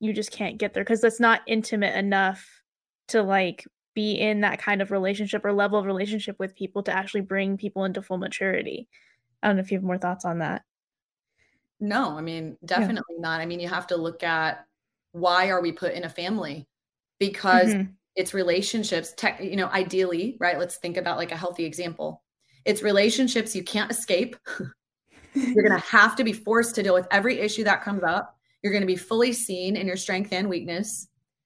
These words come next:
Speaker 2: You're gonna be loved and forgiven no matter what. And there's an expectation for you to continue to grow and continue to mature and to receive from who you need to receive from and to contribute what you have.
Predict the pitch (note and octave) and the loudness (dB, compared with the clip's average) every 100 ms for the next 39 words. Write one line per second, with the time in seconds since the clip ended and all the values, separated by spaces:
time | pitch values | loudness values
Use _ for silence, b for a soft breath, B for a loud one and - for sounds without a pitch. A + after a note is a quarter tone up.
0 | _ G#3+ G#3+ G3+ G3 G3 F#3 G3 G#3 A3 | _ 8 8 6 2 2 6 6 4 0
1 | A3 F#3+ F3+ F#3+ G3 F3 F3 G3+ F3 E3 | 0 2 2 2 0 0 0 2 2 0
2 | G3 - _ _ _ _ _ G#3+ G3 G3 | -4 -10 _ _ _ _ _ 2 4 2
3 | F#3+ G#3 G3+ G#3 G3 G#3+ - - - G#3+ | 0 2 2 2 0 -2 -2 -4 -2 -2
4 | G#3+ F#3 F3 F#3+ F#3 F#3 F#3 G3+ G3 F#3 | -2 -4 -4 -2 -2 -2 -6 -4 -2 -2
5 | F3 E3+ D3+ C#3 _ _ _ - F#3+ F#3+ | 0 -2 -2 -8 _ _ _ -8 -4 -2
6 | F#3+ F#3+ F#3+ F#3 F3+ - E3+ D#3 - _ | -2 -2 0 -2 -4 0 0 -2 -8 _
7 | _ _ _ - G3+ G3 G3+ F#3+ - G3+ | _ _ _ 0 0 2 0 0 0 -2
8 | G3+ G3+ F#3+ G3 F#3+ F#3+ F3+ - G3 F#3+ | -4 -2 -2 -2 -2 -2 -2 0 -2 -2
9 | G3+ F#3 F#3+ - F#3 A#3 A3+ E3+ E3+ F3 | -2 -2 -6 -6 -4 0 0 0 -2 -4
10 | F#3 F3 D#3 D3+ | -2 -2 -2 -4